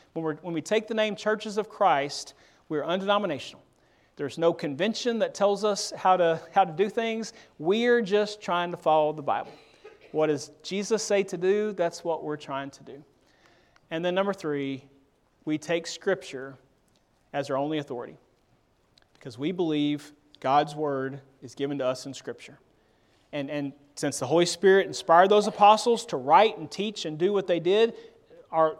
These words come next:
that's all we have. There's no handbook that says, "Here's what the Church of Christ believes." All you have is Scripture. There, there's no,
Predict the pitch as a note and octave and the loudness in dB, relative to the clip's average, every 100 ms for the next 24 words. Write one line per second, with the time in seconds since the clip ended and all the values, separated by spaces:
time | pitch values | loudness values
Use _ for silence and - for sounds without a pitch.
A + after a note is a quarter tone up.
0 | - D#3 - G#3+ C#4 C#4 G3+ C#3+ E3+ D3+ | -6 0 6 6 8 8 8 4 -2 2
1 | F#3+ E3+ C3 B3 C#4+ C#4+ D#4 D4+ F3+ - | 4 4 4 2 4 4 4 0 -4 4
2 | G#3+ G#3+ G#3 - - - - A#3+ C4+ B3 | 4 6 2 -2 -12 -14 -2 0 0 2
3 | G#3 A#3 A3+ - A3 G#3+ G#3 G#3 G3+ G3+ | 2 2 0 -2 -2 -2 0 2 2 0
4 | E3 C#3 - - _ _ _ _ _ - | -4 -4 -8 -20 _ _ _ _ _ -4
5 | D3+ F#3+ F#3+ G3 G#3 D#3 - - C#3 _ | -2 2 2 2 -2 -8 -10 -14 -20 _
6 | _ _ E3+ E3+ E3+ E3 F3 F#3 G3+ G3+ | _ _ -2 -2 -2 -4 2 6 8 8
7 | G3 F#3+ | 6 2